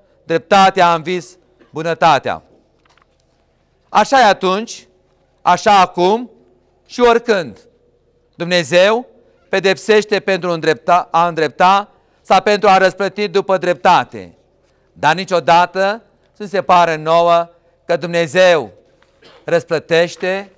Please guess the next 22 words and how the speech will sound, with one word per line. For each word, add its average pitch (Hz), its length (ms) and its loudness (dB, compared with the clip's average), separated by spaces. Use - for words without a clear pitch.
sau 165 140 -6
Dumnezeu 170 400 -6
pedepsește 170 1040 -6
pe 165 120 -4
oamenii 165 580 0
care 160 640 0
sunt 175 280 -10
în 160 180 -10
lege. 143 380 -8
Nu 311 120 -10
totdeauna 196 560 0
pedeapsa 170 880 -2
sau 190 340 2
încercarea 175 840 0
se - 200 -6
altă 180 360 2
su-, 170 320 -8
arată 175 360 0
sub 160 180 -16
formă 170 280 -4
de 160 120 -10
suferință. 147 720 -8